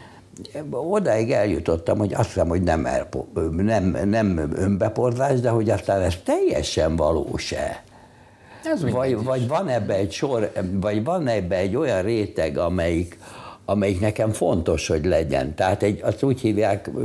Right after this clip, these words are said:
Speaker 1: testvérek, mondjuk, hogy önállítás. De lehet, hogy van
Speaker 2: Jó,
Speaker 1: ilyen benne.
Speaker 2: és a, a, a, most mindegy, hogy mi, de ez segít abban téged, hogy hát legalábbis látszólag nem öregszel, vagy nem sokat?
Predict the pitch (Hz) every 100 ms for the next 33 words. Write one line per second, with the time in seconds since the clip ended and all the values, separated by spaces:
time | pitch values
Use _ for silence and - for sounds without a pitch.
0 | 110 113 98 98 104 95 - 92 101 95
1 | 101 95 113 90 64 69 71 - - -
2 | - - - - - - - - - -
3 | - - 156 277 254 85 85 95 87 95
4 | 95 - 90 87 95 98 95 139 131 -
5 | - - - 139 135 - - - - -
6 | 120 - 127 - 139 113 92 95 87 123
7 | 185 - - - - - _ _ _ -
8 | - 101 107 104 - - 107 - 120 117
9 | 120 120 - 107 98 110 104 110 110 110
10 | 110 101 95 - - 98 98 113 101 -
11 | 98 92 - 110 101 90 98 95 117 127
12 | - 92 90 92 90 92 90 - 135 -
13 | 92 -